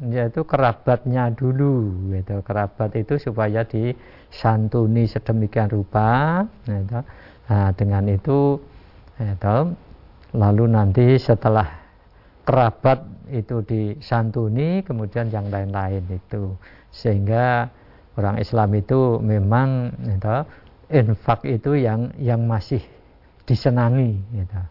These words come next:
Dicintai, gitu. Yang sekarang ini orang banyak cintaan ke-, kecintaan kepada orang,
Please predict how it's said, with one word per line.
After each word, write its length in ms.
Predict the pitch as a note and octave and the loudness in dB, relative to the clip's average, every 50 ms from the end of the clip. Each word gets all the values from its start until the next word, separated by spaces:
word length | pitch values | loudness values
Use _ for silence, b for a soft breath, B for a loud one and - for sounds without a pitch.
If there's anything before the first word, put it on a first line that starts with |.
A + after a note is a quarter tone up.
| b b b b b b b b _ _ | b b b b b b b b _ _
Dicintai, 1040 | - A2+ G2+ - - C3+ B2 A#2 A#2 G#2+ B2+ C3 C#3 D3 D3+ C#3+ A#2 G#2 F#2+ F#2+ | -2 -2 -2 0 2 4 4 4 4 4 4 4 4 4 4 2 0 -2 -4 -6
gitu. 260 | G2 F#2+ F#2 F#2 G#2 G2 G2 | -6 -8 -8 -6 -6 -6 -4
Yang 320 | G#2+ A2 A2 G#2+ G2+ - | -2 -2 -2 -2 -2 -6
sekarang 320 | - - B2+ C3 B2+ C3 C#3+ | -4 -2 0 0 0 0 0
ini 400 | F#3 A#3 A3+ G#3+ G3+ G#3 A3 A3 - b b b b b | 2 2 2 2 2 0 0 -2 -6 b b b b b
orang 320 | C#3 B2 C#3 C3+ C#3 B2+ | 0 2 2 2 2 0
banyak 560 | - A#2 A#2+ B2+ D#3 F#3+ F#3+ F#3 F#3+ F#3+ G3+ F3+ b b b b b b b _ _ _ _ _ _ _ _ _ _ _ _ | 2 2 2 4 4 4 4 4 2 0 -4 -10 b b b b b b b _ _ _ _ _ _ _ _ _ _ _ _
cintaan 640 | - - F3+ F3 E3+ E3+ F3 E3+ F3 F#3 F#3+ F#3+ F#3 | 0 2 2 4 4 4 2 2 2 2 0 0 -2
ke-, 160 | F#3+ E3 - | -4 -6 -4
kecintaan 560 | - - D#3 - - D#3+ D#3 E3+ E3 E3+ F3 | -2 -4 -2 -2 -2 -4 -2 -2 -2 0 0
kepada 320 | F3 E3 D#3+ D#3+ E3+ E3+ | 0 2 2 2 2 2
orang, 320 | E3 D#3+ E3+ - - - | 0 -2 -2 -6 -8 -12